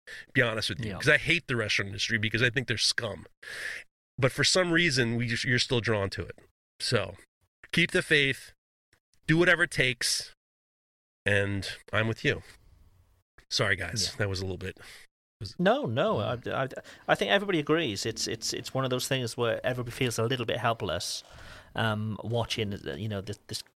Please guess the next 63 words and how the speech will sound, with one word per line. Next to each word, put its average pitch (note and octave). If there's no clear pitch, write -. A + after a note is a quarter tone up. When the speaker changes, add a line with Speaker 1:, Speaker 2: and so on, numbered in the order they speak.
Speaker 2:
these A#2
crazy B2
things A2
happen F#2
to, -
you B2
know, F#2+
hardworking A2+
people. -
And G2
whilst A2
you're B2
then A#2
seeing, G2+
uh, E2+
you G#2
know, F#2
as F#2
he G2+
mentioned, F#2+
you G2
know, F2+
governors F#2+
going F#2
off G2+
to G2
restaurants F2
and D#2
Speaker 1:
Well, B2+
no, A2+
they're, A2
they're F3
Speaker 2:
and D3
they're F#3
Speaker 1:
fucking B2+
Speaker 2:
not A2
doing A#2
what A2
ev-, A#2
they're B2+
not A#2+
doing A#2+
what G#2
everybody G#2+
else G#2+
is F2
doing, F2
and G2
it, D#2+
and F#2
it, -
yeah, F#2
it's -
a -
bit B2
of A#2
a -
kick -
in G2
the G2
teeth, A2
but G2+
it's -